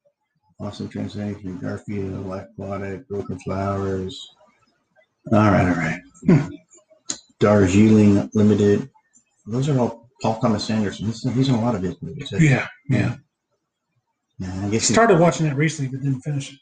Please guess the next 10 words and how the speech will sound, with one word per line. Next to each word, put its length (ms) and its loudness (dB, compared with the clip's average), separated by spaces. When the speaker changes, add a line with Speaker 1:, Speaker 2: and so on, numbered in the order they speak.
Speaker 2:
Darjeeling. 460 -4
I 40 -8
mean, 180 0
it 60 -6
was, 160 -18
it 220 -12
was 140 -6
fine. 280 -2
I 120 -8
just 240 -14